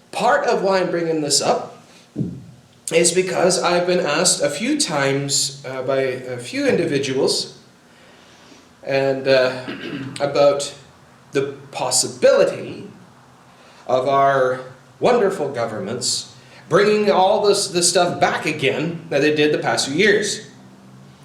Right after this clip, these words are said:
And not just that, but also coupling that with the heightened debauchery and craziness and pathological nonsense going on in the world today, and it's increasing, increasing, increasing. You know, "What about this? What about this? What about this?" I'm like, "What about it?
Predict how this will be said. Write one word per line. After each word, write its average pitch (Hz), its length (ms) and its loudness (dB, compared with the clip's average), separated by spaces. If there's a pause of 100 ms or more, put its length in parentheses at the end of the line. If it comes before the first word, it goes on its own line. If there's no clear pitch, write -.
(760)
And 214 80 2
not 269 160 2
just 202 300 0
that, 190 360 2
but 196 120 4
also 190 320 2
coupling 185 320 2
that 175 260 2
with 175 180 0
the 156 360 2
heightened 202 640 -2
debauchery 160 680 0
and 160 140 -4
craziness 170 760 2
and 135 520 -2
pathological 170 800 0
nonsense 170 480 2
going 165 220 2
on 156 60 0
in 151 60 0
the 139 60 -2
world 143 220 2
today, 160 380 2
and - 280 -2
it's 151 100 2
increasing, 175 440 0
increasing, 170 340 0
increasing. 170 460 2
You 151 80 2
know, 151 60 2
"What 208 180 2
about 208 180 0
this? 208 180 0
What 208 120 0
about 214 200 0
this? 208 160 0
What 208 120 0
about 208 200 -2
this?" 214 220 2
I'm 170 120 -4
like, 185 180 0
"What 202 100 0
about 196 280 -2
it? - 40 -12